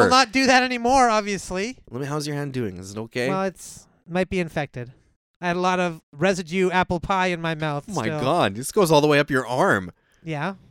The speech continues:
Speaker 2: How long did you employ <laughs> this method for?
Speaker 1: I was hungry for apple pie. I didn't realize prison was gonna be this harsh.
Speaker 2: Of course. What did you think prison was gonna be like? You think it was gonna be a cakewalk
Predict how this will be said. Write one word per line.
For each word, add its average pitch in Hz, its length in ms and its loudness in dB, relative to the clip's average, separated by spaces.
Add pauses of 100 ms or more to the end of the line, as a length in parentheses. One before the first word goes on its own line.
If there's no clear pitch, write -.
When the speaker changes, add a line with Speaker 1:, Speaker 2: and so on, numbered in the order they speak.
(200)
Speaker 2:
How 233 120 -4
long 285 280 -2
did 220 140 -4
you 165 200 -8
employ 175 400 -2
<laughs> - 0 -
this - 280 4
method 170 520 -2
for? 131 160 -4 (320)
Speaker 1:
I 240 160 4
was 330 180 2
hungry 339 380 0
for 294 120 0
apple 254 380 4
pie. 208 540 0 (960)
I 160 80 -8
didn't 233 220 0
realize 233 400 0
prison 214 240 -2
was 202 80 -8
gonna 196 160 -6
be 190 120 -2
this 180 180 -6
harsh. 139 520 -6
Speaker 2:
Of - 140 -20
course. - 240 -18
What 208 160 -6
did 226 180 -8
you 233 80 -4
think 226 220 -10
prison 202 300 -8
was 175 140 -8
gonna 165 180 -6
be 147 160 -4
like? 95 200 -8
You 87 120 -12
think 120 160 -12
it - 20 -10
was 120 140 -12
gonna 123 160 -8
be 120 160 -6
a 110 40 -6
cakewalk 165 600 -6